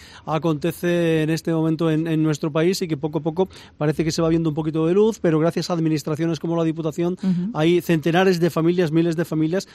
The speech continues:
Speaker 1: que necesitan de ese apoyo, necesitan de ese presupuesto.
Speaker 2: Claro, eh, como te decía, mm, precisamente por eso se establecen estos programas,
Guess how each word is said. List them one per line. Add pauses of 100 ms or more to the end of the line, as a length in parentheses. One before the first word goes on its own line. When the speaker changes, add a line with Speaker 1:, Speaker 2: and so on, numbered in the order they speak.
(160)
Speaker 1:
que
necesitan
de
ese
apoyo,
necesitan
de
ese
presupuesto. (240)
Speaker 2:
Claro,
eh, (180)
como
te
decía,
mm, (100)
precisamente
por
eso
se
establecen
estos
programas,